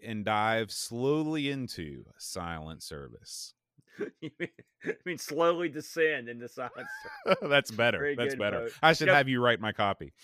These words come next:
Speaker 2: For this, for this, uh, review, I'm gonna start calling you U-Boat. Is that okay?
Speaker 1: <laughs> I love it.
Speaker 2: So,
Speaker 1: <laughs>
Speaker 2: Silent Service. Now, uh, w-, you'll recall, Boat, uh, some time ago,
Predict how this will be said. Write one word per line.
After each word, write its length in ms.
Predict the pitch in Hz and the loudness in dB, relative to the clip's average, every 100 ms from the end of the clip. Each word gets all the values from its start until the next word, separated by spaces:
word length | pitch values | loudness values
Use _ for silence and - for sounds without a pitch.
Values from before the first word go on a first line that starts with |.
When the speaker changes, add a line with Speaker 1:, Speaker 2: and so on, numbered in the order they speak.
| - | -12
Speaker 2:
For 120 | 185 | -2
this, 260 | 196 240 - | 4 4 2
for 120 | 185 196 | -10 -6
this, 400 | 175 240 240 165 | 2 2 2 -8
uh, 160 | 165 156 | -4 -4
review, 360 | 151 135 196 180 | -4 -8 -2 -2
I'm 80 | |
gonna 120 | 175 160 | -2 -6
start 220 | - 160 | -4 -4
calling 220 | - 160 147 | -2 -2 0
you 100 | 139 | -2
U-Boat. 640 | 131 160 127 120 104 92 | 0 -2 -2 -4 -6 -10
Is 60 | 104 | -10
that 100 | 139 | -8
okay? 420 | 143 151 147 143 - - 807 | -6 -4 -4 -4 -8 -12 -12
Speaker 1:
<laughs> 240 | - - | -10 4
I 80 | - | 4
love 240 | 117 123 123 | 6 4 2
it. 120 | - _ _ _ _ | -8 _ _ _ _
Speaker 2:
So, 440 | 240 240 214 - _ _ _ - | 2 4 2 -4 _ _ _ -20
Speaker 1:
<laughs> 380 | - 196 - - | -16 -12 -14 -12
Speaker 2:
Silent 640 | - 233 302 339 311 156 | -2 4 6 6 4 -2
Service. 280 | 226 208 - | 0 0 0
Now, 340 | 208 202 180 _ _ _ | 2 2 0 _ _ _
uh, 300 | 165 156 151 - _ 208 _ | 0 2 2 -2 _ -20 _
w-, 240 | 175 135 - _ | -20 -18 -18 _
you'll 320 | - 220 277 | -6 -4 -2
recall, 500 | 294 208 - 208 175 | 0 0 2 4 4
Boat, 420 | 113 131 113 107 - _ _ - | 2 -2 -2 -6 -12 _ _ -10
uh, 160 | 123 | -8
some 260 | 110 214 202 | -6 -6 -4
time 320 | 165 175 165 | 0 2 2
ago, 440 | 120 110 98 98 | -2 -4 -4 -8